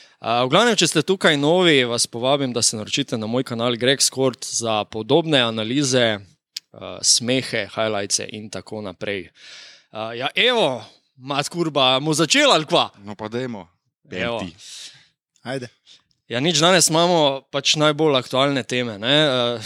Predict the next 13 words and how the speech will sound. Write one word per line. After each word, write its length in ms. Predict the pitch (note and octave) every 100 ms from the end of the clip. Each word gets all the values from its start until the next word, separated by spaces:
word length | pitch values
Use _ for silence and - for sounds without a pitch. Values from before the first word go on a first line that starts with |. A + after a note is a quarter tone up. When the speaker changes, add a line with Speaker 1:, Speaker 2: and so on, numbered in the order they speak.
| -
Speaker 1:
za 180 | B2 A#2+
nami 260 | B2 C#3
je 80 | C3 B2+
N 120 | C3+
B 60 | C#3 C#3 C#3
A 60 | A#2+ A#2 -
tra-, 340 | C#3 C3+ D3+ - _ _ B3+
trading, 500 | - D#3+ E3 D#3 C3 -
eh, 240 | C#3 A#2
čas, 320 | A2 C3+ C#3+ C#3 -
se 100 | G#2
pravi, 480 | - A#2+ B2 A2+ G#2+ -
dogo-, 600 | _ C3 B2 C3+ A#2 A#2